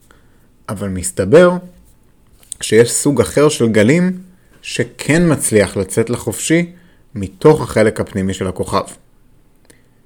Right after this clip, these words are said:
אני מתכוון כמובן לגלים הססמיים. עכשיו, מה זה גלים ססמיים? גלי ס-, גלים ססמיים הם הפעימות של הכוכב.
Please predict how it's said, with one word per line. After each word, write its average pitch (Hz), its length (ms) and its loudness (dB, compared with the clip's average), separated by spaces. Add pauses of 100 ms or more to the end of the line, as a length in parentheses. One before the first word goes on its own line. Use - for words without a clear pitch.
(440)
אני 90 120 -4
מתכוון 92 420 -2
כמובן 139 380 0
לגלים 104 440 2
הססמיים. - 600 -4 (1700)
עכשיו, 113 240 0
מה 135 120 4
זה 165 100 4
גלים 113 320 4
ססמיים? 95 520 -2 (640)
גלי 120 380 4
ס-, - 160 -2
גלים 123 420 2
ססמיים 165 480 2
הם 113 260 0 (580)
הפעימות 127 580 2
של 110 120 -2
הכוכב. 87 360 -4